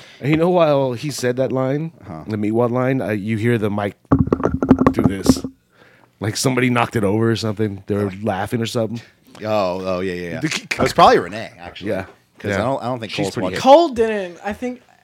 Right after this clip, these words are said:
Speaker 3: it was Renee, I mean, like, probably putting, like, her mic to the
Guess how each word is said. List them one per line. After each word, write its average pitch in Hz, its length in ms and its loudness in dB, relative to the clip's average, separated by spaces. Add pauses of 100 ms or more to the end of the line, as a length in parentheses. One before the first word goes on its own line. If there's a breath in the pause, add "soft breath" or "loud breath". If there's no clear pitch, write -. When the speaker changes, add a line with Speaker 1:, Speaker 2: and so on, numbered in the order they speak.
(260)
Speaker 3:
it 233 80 2
was 233 200 2
Renee, 202 500 0
I 190 60 -8
mean, 190 240 -2 (140)
like, 190 300 -6
probably 190 280 -4
putting, 180 580 -10
like, 175 180 -8
her 175 200 -8 (160)
mic 165 240 -14
to 180 60 -18
the 165 180 -20